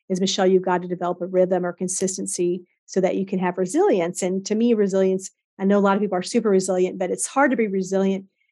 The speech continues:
when you are dehydrated. It's hard to be resilient when you are having irritable bowel syndrome. And just like I talked about being happy. So they came to me and said, "Michelle, you know, we're at August of twenty twenty. We know mental health's, uh,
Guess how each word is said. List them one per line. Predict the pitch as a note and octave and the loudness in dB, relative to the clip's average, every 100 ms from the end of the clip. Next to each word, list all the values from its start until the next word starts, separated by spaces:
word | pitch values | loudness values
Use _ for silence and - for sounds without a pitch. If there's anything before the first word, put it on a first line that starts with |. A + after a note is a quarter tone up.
| _ | _
when | F#3+ G3 F#3+ | 0 4 4
you | F#3+ F#3+ F#3+ F3+ F3+ F#3+ - | 4 4 4 4 2 0 -4
are | G3+ G3+ | 0 2
dehydrated. | A3 B3+ G#3 F3+ D#3+ D#3+ _ _ _ | 4 6 4 2 -2 -8 _ _ _
It's | - | -6
hard | A3+ A3+ | 0 4
to | |
be | A3+ | 4
resilient | G#3+ F#3+ G#3 G3+ G3 | 2 2 2 2 0
when | F#3+ | 0
you | F#3 F#3 F#3+ F#3+ | 2 2 2 2
are | F#3+ F#3+ | 0 -4
having | F3 G3+ G3 G3 F#3+ - | 0 0 0 -2 -6 -2
irritable | A3+ G#3+ G3+ | 2 4 4
bowel | G3+ G3+ | 4 2
syndrome. | G3 F3 E3 E3+ F3+ | 2 0 -2 -4 -6
And | F#3 | -6
just | F3+ G3 | -4 -2
like | G3 F#3+ | -2 -2
I | |
talked | F#3+ F#3 | -2 -2
about | F#3 F#3 | -2 -2
being | F#3 F3+ | -2 -2
happy. | F#3+ F#3+ F#3+ F3+ - _ _ _ _ | -2 -2 -2 -4 -6 _ _ _ _
So | - | 2
they | D4+ | 4
came | E4 F4 | 6 8
to | |
me | F4 | 8
and | D4+ | 6
said, | C#4+ A#3+ | 6 4
"Michelle, | B3+ - C4 B3 | 4 4 6 6
you | A#3 | 6
know, | A#3 | 6
we're | A3 A3+ A#3 | 6 6 6
at | A3 A3 A3 G#3 | 4 4 2 2
August | A3 A3+ B3 | 2 4 0
of | G#3 | -2
twenty | - A3 G#3 | 0 2 2
twenty. | G3+ A3+ F#3+ F#3 A#3 - _ _ _ | 0 2 2 2 -2 -4 _ _ _
We | G#3 | 0
know | G3+ G#3+ | 4 4
mental | G#3+ G#3 | 4 4
health's, | G3 G3+ - | 4 2 0
uh, | - G3 G3 F#3+ - | -4 -6 -8 -10 -12